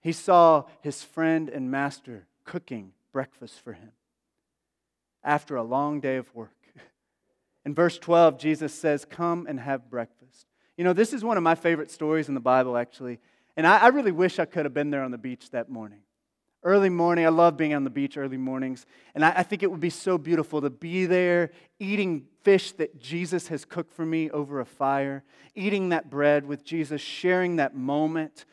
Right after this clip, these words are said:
Just imagine how joyful that reunion must have been. Let's try to wonder again how Peter would feel sitting there with Jesus in that moment. There was something that was separating the two of them.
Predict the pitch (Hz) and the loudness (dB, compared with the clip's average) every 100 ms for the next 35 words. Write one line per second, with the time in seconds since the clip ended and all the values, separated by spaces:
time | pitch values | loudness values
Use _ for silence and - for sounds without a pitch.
0 | _ - 208 - 180 165 175 180 185 160 | _ -8 -6 -2 -2 2 2 2 -2 -2
1 | 147 123 - 156 160 156 - 127 92 _ | -4 -4 -12 -4 0 -2 -4 -12 -12 _
2 | _ _ - 147 147 127 135 139 127 113 | _ _ -6 -6 -4 -6 -4 -2 -4 -6
3 | 113 113 - 110 - 104 98 92 _ _ | -8 -10 -14 -20 -16 -16 -16 _ _ _
4 | _ _ _ _ _ _ _ _ _ _ | _ _ _ _ _ _ _ _ _ _
5 | _ - 208 - 247 220 175 196 185 170 | _ 0 0 4 6 6 6 4 2 0
6 | 143 170 170 151 147 - - 180 170 143 | 2 0 0 0 -4 -4 -8 -4 -4 -4
7 | - - 175 151 123 117 - 165 151 143 | -8 -10 -2 -2 -2 -6 -8 -6 -4 -4
8 | 131 127 120 _ 120 117 123 - 120 113 | -4 -6 -10 _ -14 -12 -14 -12 -10 -10
9 | 123 117 113 _ _ _ _ _ _ _ | -14 -20 -20 _ _ _ _ _ _ _
10 | _ _ _ _ _ _ _ _ 156 175 | _ _ _ _ _ _ _ _ 0 2
11 | 175 - 196 190 180 165 156 156 - 170 | 2 0 -2 -2 -4 -2 -4 -6 -4 -4
12 | 160 147 131 127 117 - 127 113 127 127 | -4 -6 -6 -8 -12 -14 -14 -14 -18 -20